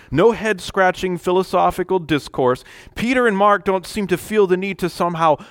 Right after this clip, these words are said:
win their reader over and try for a soft impact with their message of the gospel. There's no attempt to make the introduction compatible with the Romans' familiarity with Greek philosophy, is there?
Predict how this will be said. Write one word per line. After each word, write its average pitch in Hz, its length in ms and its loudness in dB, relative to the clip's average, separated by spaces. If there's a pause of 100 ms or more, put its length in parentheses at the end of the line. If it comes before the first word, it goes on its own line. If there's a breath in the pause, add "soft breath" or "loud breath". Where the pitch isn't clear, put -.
(120)
win 226 520 -2
their 185 220 2
reader 170 520 -2
over 170 640 4 (160 loud breath)
and 156 140 -2
try 202 280 4
for 190 200 0
a 165 80 0
soft 226 520 -2
impact 160 880 -2 (440 soft breath)
with 139 140 -12
their 135 120 -2
message 143 420 -6
of 127 120 -10
the 135 80 -12
gospel. 131 600 -12 (1000)
There's 156 260 2
no 214 240 6
attempt 208 360 -2
to 196 80 -4
make 180 300 0
the 196 100 -4
introduction 185 580 -2
compatible 190 880 0 (180 loud breath)
with 160 140 -2
the 170 80 4
Romans' 185 520 2
familiarity 180 880 0
with 143 200 -2
Greek 160 280 -4
philosophy, 156 760 -4
is 170 160 -10
there? 85 260 -16